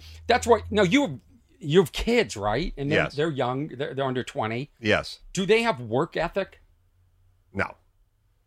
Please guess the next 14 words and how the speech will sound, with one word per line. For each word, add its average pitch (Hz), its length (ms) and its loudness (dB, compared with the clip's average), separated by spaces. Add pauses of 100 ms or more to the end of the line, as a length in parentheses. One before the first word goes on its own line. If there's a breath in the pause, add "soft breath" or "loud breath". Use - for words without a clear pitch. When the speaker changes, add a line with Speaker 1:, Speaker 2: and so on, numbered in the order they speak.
(360)
Speaker 1:
Why 151 220 2
is 165 220 0
that? 87 240 -8
What's - 180 -6
going 139 260 -2
on? 127 280 -6
Not 208 240 6
with 156 120 4
your 151 120 8
kids, 98 300 -2
but 113 160 -6
in 117 100 -6
general. 98 460 -8 (1200)
Speaker 2:
Um, 135 540 6